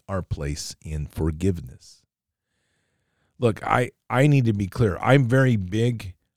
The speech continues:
on talking in the terms of individually, talking and doing individually on forgiving in the sense of what burdens my heart.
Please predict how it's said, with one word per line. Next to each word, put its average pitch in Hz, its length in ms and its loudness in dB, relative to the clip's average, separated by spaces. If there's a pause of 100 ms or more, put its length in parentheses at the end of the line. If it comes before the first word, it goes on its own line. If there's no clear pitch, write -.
(920)
on 101 300 -2
talking 117 640 -2
in 107 160 -2
the 101 80 0
terms 98 340 -2
of 90 300 -6
individually, 104 840 2 (380)
talking 92 400 -4
and 90 180 0
doing 80 360 -2 (300)
individually 101 640 0
on 92 300 0 (600)
forgiving 104 840 2 (840)
in 107 120 -2
the 107 100 2
sense 92 340 -2
of 95 220 -4
what 98 300 -2
burdens 95 360 0
my 87 140 -2
heart. - 300 -8